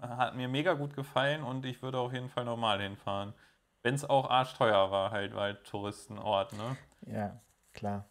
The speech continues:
Speaker 2: Das ist ja meistens so, wenn du dann diese, die Touristenhochburgen hast, dann, ähm, ist der Preis natürlich da ein bisschen höher als, als sonst. Aber der Vorteil ist wahrscheinlich, wenn du so in Touristengegend bist,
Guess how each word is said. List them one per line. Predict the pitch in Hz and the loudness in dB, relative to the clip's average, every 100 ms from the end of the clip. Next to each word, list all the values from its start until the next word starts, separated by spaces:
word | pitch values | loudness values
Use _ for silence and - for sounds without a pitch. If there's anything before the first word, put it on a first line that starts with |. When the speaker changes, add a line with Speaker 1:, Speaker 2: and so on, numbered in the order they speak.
| - | -10
Speaker 2:
Das | 107 | -8
ist | - 117 | -6 0
ja | |
meistens | 123 127 143 123 | 4 2 2 -2
so, | 117 | 2
wenn | |
du | 120 | 2
dann | 123 117 | 2 0
diese, | 117 | -4
die | 113 107 | -8 -8
Touristenhochburgen | 110 131 - 131 113 139 - - 139 139 127 117 | -4 -2 -2 -2 0 0 -2 2 4 4 2 0
hast, | 127 123 - | 0 -2 -2
dann, | 104 107 104 80 | -2 0 -2 -2
ähm, | 101 98 95 | -2 -2 -6
ist | - 110 | -8 -8
der | |
Preis | - 101 107 | -2 -2 -2
natürlich | 113 104 101 | -6 -8 -8
da | 98 | -8
ein | 95 | -8
bisschen | 101 110 98 | -10 -8 -6
höher | 101 104 90 | -2 -2 -2
als, | 92 101 - - - - | -4 -10 -16 -20 -20 -6
als | 113 - | -6 -2
sonst. | 110 110 | -2 4
Aber | 127 | 6
der | 127 | 6
Vorteil | - 214 185 | 8 8 8
ist | 135 127 | 4 2
wahrscheinlich, | 117 120 131 143 | 2 4 4 2
wenn | 127 | -2
du | 127 | -2
so | 123 | -2
in | |
Touristengegend | 117 139 - 139 127 123 | -2 -4 -4 -4 -4 -2
bist, | 123 123 - | -2 -4 -8